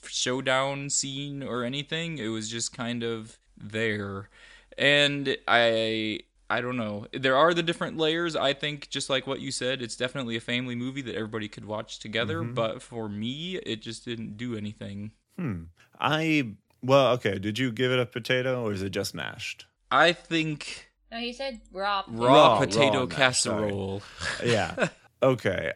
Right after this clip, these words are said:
Speaker 2: I would agree with you in part, uh, 'cause I watched this a film again. I watched the, anyway, I watched this film again last night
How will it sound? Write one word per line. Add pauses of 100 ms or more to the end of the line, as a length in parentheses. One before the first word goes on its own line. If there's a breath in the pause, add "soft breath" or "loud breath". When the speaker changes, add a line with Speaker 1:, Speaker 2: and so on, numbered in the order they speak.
Speaker 2:
I
would
agree
with
you (120)
in (100)
part, (220)
uh,
'cause
I
watched
this
a
film
again.
I
watched
the, (120)
anyway,
I
watched
this
film
again
last
night